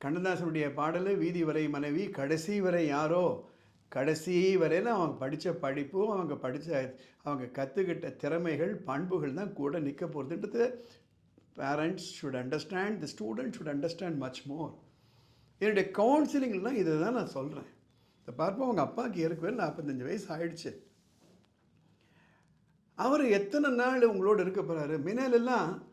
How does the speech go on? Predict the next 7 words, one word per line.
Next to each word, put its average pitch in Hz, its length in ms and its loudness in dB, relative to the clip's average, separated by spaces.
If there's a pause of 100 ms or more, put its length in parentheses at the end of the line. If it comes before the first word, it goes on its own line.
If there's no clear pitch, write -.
(800)
அஹ், 220 260 2
பையன் 220 320 2
படிச்சுட்டான் 190 440 0
அப்படின்னா 175 280 0
வேலைக்கு 180 480 2
போயாச்சு 160 280 0
அப்படின்னா 175 760 -2